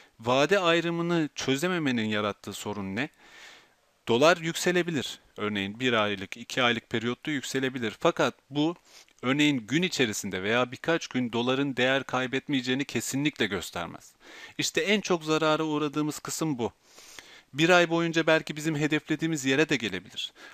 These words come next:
Ama yaşadığı düşüşler özellikle küçük sermayeli yatırımcının sermayesini eritmesine, pozisyonunun kapanmasına neden olabiliyor. Bu nedenle sermaye yapımızı iyi kavramalı, buna göre pozisyonlarımızı iyi almalı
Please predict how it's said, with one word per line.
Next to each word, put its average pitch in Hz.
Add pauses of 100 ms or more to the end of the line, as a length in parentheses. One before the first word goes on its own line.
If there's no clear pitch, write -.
(100)
Ama 165
yaşadığı 156
düşüşler 156 (400)
özellikle 147
küçük -
sermayeli 143
yatırımcının 127
sermayesini 127
eritmesine, 101
pozisyonunun 123
kapanmasına 123
neden 127
olabiliyor. 110 (520)
Bu 156
nedenle 175 (840)
sermaye 127
yapımızı 135
iyi 127
kavramalı, 147 (160)
buna 135
göre 120 (360)
pozisyonlarımızı 117
iyi 123
almalı 151